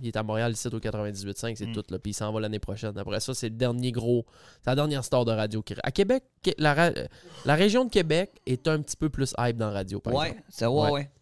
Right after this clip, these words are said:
Speaker 1: F M quatre-vingt-treize.
Speaker 2: Radio X, je pense.
Speaker 1: Ben, Radio X, il y avait, il, il reste plus Grand Canon, mais il en reste peut-être deux, trois.
Speaker 2: Ok.
Speaker 1: Sinon, euh, quatre-vingt-treize, euh, il reste, euh, Stéphane Dupont le matin. Mais je te dirais qu'au Québec, là, il y en a peut-être quatre, cinq, là,
Speaker 2: Ouais.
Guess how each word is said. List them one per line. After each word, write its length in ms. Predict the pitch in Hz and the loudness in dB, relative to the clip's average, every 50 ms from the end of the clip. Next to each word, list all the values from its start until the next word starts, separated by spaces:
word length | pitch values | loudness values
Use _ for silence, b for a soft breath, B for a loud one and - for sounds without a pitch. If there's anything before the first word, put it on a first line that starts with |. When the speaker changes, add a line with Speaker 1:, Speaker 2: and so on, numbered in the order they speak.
| _ _ - B B B B B B 104 | _ _ -12 B B B B B B -4
Speaker 1:
F 60 | - | -4
M 100 | 127 131 | -2 -2
quatre-vingt-treize. 560 | 131 131 - 135 131 131 127 127 131 131 123 | -2 -2 0 0 0 2 2 0 0 2 4
Speaker 2:
Radio 200 | 135 139 139 135 123 | 4 4 4 4 0
X, 80 | 127 | -2
je 40 | - | -4
pense. 300 | 208 214 240 240 - - B B B B B B | -4 -6 -6 -6 -12 -16 B B B B B B
Speaker 1:
Ben, 100 | 120 127 | 0 2
Radio 400 | 131 151 165 160 151 175 175 165 | 4 4 4 4 6 6 8 8
X, 240 | 170 180 185 - - 135 | 8 6 4 2 0 0
il 20 | |
y 40 | 117 | 0
avait, 640 | 117 117 113 123 131 131 131 131 127 123 120 120 | 0 0 2 4 4 4 6 4 4 2 2 2
il, 60 | 117 120 120 120 120 | 2 2 2 2 2
il 80 | 123 120 | 2 0
reste 260 | 117 123 131 123 - _ | 2 0 -2 -2 -4 _
plus 140 | - 170 151 | -6 -4 0
Grand 260 | 135 139 139 139 139 | 0 2 2 2 2
Canon, 540 | 127 - 127 123 127 131 139 165 185 202 202 | 2 2 2 2 4 2 2 2 2 0 0
mais 80 | 196 165 | 0 0
il 60 | 135 | 0
en 160 | 123 120 117 | 0 0 -2
reste 180 | 110 123 127 - | -2 -2 -4 -4
peut-être 320 | - 131 123 135 135 139 131 | -4 -4 -2 -2 -2 -2 2
deux, 240 | 127 139 139 135 | 2 4 4 2
trois. 500 | 127 - - - 127 131 135 147 160 175 | 2 -2 -4 -2 0 2 4 4 4 2
Speaker 2:
Ok. 220 | 123 - - 120 - - _ _ - | 0 -2 -4 -6 -6 -6 _ _ -12
Speaker 1:
Sinon, 500 | - - - - 131 131 131 131 131 123 | -8 -8 -6 -2 0 0 2 4 4 4
euh, 140 | 120 117 117 | 4 2 2
quatre-vingt-treize, 960 | - 123 123 120 127 127 127 120 117 - - 117 123 123 123 123 120 113 113 110 | 0 -2 -4 -2 0 0 0 0 -2 -4 -4 -2 -2 0 0 0 -2 -2 -2 -2
euh, 440 | 110 110 110 107 107 107 104 107 107 | 0 0 0 0 -2 -2 -2 -2 -2
il 100 | 110 113 | -2 -2
reste, 300 | 110 113 113 - - - | -2 -2 -4 -4 -4 -4
euh, 100 | 113 110 110 | -4 -4 -4
Stéphane 360 | - 120 - - 120 117 117 | -4 -4 -4 -2 -2 -2 -2
Dupont 280 | 113 113 - - 120 | -4 -6 -2 0 0
le 60 | 123 117 | 2 2
matin. 520 | 117 113 110 - - 120 127 139 143 143 139 | 0 -2 -4 -4 -4 -4 -4 -2 -4 -4 -6
Mais 160 | 123 117 117 | -6 -6 -6
je 80 | 113 - | -6 -6
te 80 | - 120 | -6 -6
dirais 280 | 117 117 135 135 165 160 | -6 -4 -2 -2 -2 -4
qu'au 160 | - 131 120 | -4 -6 -6
Québec, 380 | - 135 123 131 147 156 151 - - | -2 -2 0 0 0 0 -2 -2 -2
là, 120 | 131 131 | -2 -2
il 40 | 123 113 | 0 0
y 40 | |
en 100 | 110 107 | -2 -4
a 60 | 107 104 | -6 -6
peut-être 320 | - - 127 117 - - | -4 -4 -4 -4 -4 -2
quatre, 200 | - 135 123 - | -2 -2 -2 -2
cinq, 400 | - - - 135 135 127 117 - | -4 -4 -2 -2 -2 -2 -4 -6
là, 140 | 120 120 123 120 | -6 -6 -6 -4
Speaker 2:
Ouais. 260 | 113 104 110 110 113 | -4 -4 -4 -4 -4